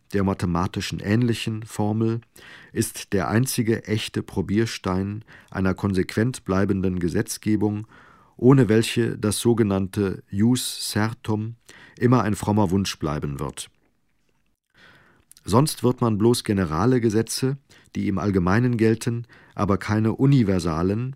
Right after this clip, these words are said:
die allgemein gelten, haben, wie es doch der Begriff eines Gesetzes zu erfordern scheint.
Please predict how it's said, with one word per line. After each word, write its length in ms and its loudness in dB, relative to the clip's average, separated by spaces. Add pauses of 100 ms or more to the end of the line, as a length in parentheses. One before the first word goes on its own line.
(160)
die 100 -2
allgemein 520 2
gelten, 560 -2
haben, 440 -2 (380)
wie 140 2
es 120 0
doch 160 0
der 140 0
Begriff 520 0
eines 300 -4
Gesetzes 580 -4
zu 160 -6
erfordern 500 -4
scheint. 480 -10